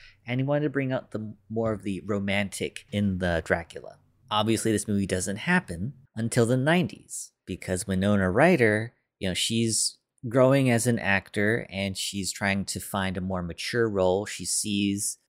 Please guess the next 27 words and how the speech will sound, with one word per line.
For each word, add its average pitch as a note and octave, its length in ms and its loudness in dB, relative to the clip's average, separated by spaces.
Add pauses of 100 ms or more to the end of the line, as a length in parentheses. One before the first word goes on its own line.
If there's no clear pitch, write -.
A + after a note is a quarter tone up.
Hart's - 420 2
version G#2+ 460 2
of F#2 120 -2
Dracula, G2 800 -2 (140)
and F#2+ 180 -6
she's F#2+ 240 -4
like, F#2 180 -2
"Okay, G2+ 320 0
put G#2 220 -4
a F2+ 40 -2
pin B2+ 220 -2
in F#2+ 140 -2
this, A#2 260 -2
I'm G2 160 -2
interested." - 560 -8 (140)
And B2 240 0
then D#3+ 460 4 (100)
comes B2 640 2
Francis - 420 -2
Ford F#2+ 240 -2
Coppola, F#2+ 580 0
who's G2 200 -4
making F#2+ 400 -6
The G2+ 80 -6
Godfather F2+ 580 -2
Part - 340 -8
Three, E3+ 500 -4